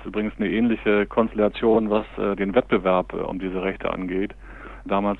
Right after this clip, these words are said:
äh, sind die Rechte schon sehr, sehr teuer oder relativ teuer verkauft worden, auch im Vergleich zu anderen Sportarten. Und, äh, das ist jetzt, äh, nach über zwanzig Jahren erstmalig auch wieder der Fall.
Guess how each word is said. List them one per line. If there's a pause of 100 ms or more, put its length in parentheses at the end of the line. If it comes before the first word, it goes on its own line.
äh,
sind
die
Rechte
schon
sehr,
sehr
teuer
oder
relativ
teuer
verkauft
worden,
auch
im
Vergleich
zu
anderen
Sportarten. (500)
Und,
äh,
das
ist
jetzt,
äh,
nach
über
zwanzig
Jahren
erstmalig
auch
wieder
der
Fall.